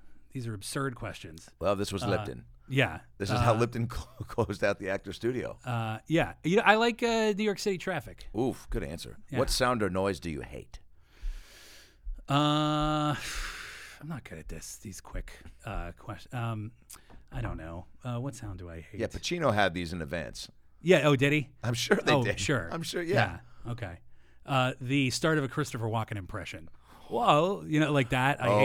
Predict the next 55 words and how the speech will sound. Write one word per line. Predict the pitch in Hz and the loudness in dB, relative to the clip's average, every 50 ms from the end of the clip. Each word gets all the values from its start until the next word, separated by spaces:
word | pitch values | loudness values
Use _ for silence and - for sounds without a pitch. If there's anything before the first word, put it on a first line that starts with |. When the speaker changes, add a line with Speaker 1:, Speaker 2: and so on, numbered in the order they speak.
| 107 110 | 6 6
Speaker 1:
hate | 113 | 6
that. | 117 107 | 4 4
Speaker 2:
my | 131 131 120 - - 135 135 | 2 2 2 4 4 4 6
Speaker 1:
When | 151 139 131 | 6 4 4
Speaker 2:
God. | - | 6
Speaker 1:
somebody's | 165 147 139 147 139 123 | 6 8 8 8 6 6
about | 131 135 127 - | 4 4 2 2
to | 127 | 2
launch | 113 110 117 117 110 - - | 0 2 2 2 0 0 -2
into | 117 117 120 113 | -2 0 0 0
that, | 107 107 113 117 - - - - - - - - - - _ - | 0 0 0 0 -2 -2 -6 -20 -12 -8 -8 -8 -8 -10 _ -10
I | 123 | -6
hate | 104 104 113 107 - | -6 -4 -4 -6 -6
that. | - 85 82 85 - - - - - - - | -10 -12 -12 -12 -14 -14 -16 -16 -12 -10 -8
Like, | 170 - - - - | -8 -8 -10 -8 0
Speaker 2:
What | 104 120 131 135 - - | 4 6 6 6 6 6
p- | 151 147 | 4 6
Speaker 1:
you | 196 233 | 6 8
know, | 240 240 208 180 175 - - - - - - | 10 10 10 10 8 6 0 -6 -12 -4 -2
like | 147 135 117 120 | 0 0 0 2
that. | 135 131 131 139 147 - - - 139 | 2 2 2 2 0 -2 -4 -2 -2
Like, | 139 131 151 | -2 -2 -2
'cause | 175 123 117 120 | -2 -2 0 0
you | 120 | 2
know, | 120 117 117 110 104 | 2 2 2 0 -2
it's | 104 - | -4 -6
like | - 107 95 90 - - - - - - - - - | -8 -10 -8 -10 -12 -14 -16 -20 -18 -8 -2 2 6
you're | 156 160 175 | 10 12 12
in | 180 214 214 202 180 | 12 12 12 10 10
Speaker 2:
Time. | |
Speaker 1:
for | 165 147 139 - - - - - | 8 8 6 6 2 -2 -6 0
Speaker 2:
Yeah. | 156 160 165 | 4 8 8
Speaker 1:
you're | 156 170 185 | 10 10 10
in | 185 180 | 10 10
for | 160 - 165 147 147 | 8 6 6 6 6
several | 131 - - 170 160 160 151 143 | 6 4 4 4 6 6 6 6
minutes | 139 139 127 123 113 - - | 6 6 4 4 2 0 0
of | - 131 117 | -2 0 0
something | - 143 131 120 123 | 2 0 2 4 4
that's | 117 107 101 | 2 2 2
not | 113 120 113 110 | 2 0 0 0
funny | - - 117 107 101 98 95 - - - - - - - - - - - | 0 -2 -2 -2 -2 -4 -6 -8 -8 -6 -6 -4 -4 -4 -6 -6 -8 -8
and | 123 113 107 104 101 101 113 | -6 -6 -4 -4 -4 -6 -4
overdone. | 123 117 107 107 101 101 90 85 85 - - - | -4 -4 -2 -2 -4 -4 -6 -8 -10 -14 -14 -12
Speaker 2:
What | 104 104 117 139 143 - | 0 4 6 6 6 6
profession | 131 117 - 107 107 98 - - 101 101 | 4 4 6 6 6 6 6 4 2 4
other | 87 87 92 92 | 2 2 2 2
than | 82 90 85 | 2 2 0
your | 87 85 | 0 0
own | 71 87 90 87 | 0 0 0 0
would | 80 73 62 | 0 -2 -2
you | 78 | -2
like | 76 71 69 - | -2 -2 -4 -4
to | - 71 | -6 -8
attempt? | 65 - - 64 58 50 - - | -8 -6 -6 -8 -8 -8 -12 -16